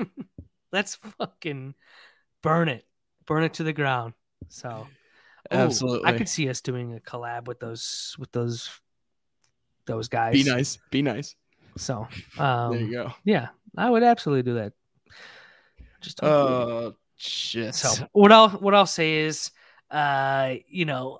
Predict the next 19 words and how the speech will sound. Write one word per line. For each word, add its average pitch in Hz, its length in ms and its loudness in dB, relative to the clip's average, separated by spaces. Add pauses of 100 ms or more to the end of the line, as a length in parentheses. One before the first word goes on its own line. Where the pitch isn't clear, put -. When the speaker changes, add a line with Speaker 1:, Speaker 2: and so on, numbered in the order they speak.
Speaker 1:
it's - 680 -20
gonna 170 160 -6
be 151 140 0
a 131 40 -4
fun 151 440 -2
weekend 143 360 -2
seeing 135 180 -6
some 135 180 -4
people, 127 420 -2
but 120 260 -6 (360)
don't 147 180 -2
be 147 80 -8
surprised 135 560 -6
if 127 260 -14
when 127 100 -8
we 127 80 -10
come 131 200 -8
back 120 260 -8
here, 120 500 -6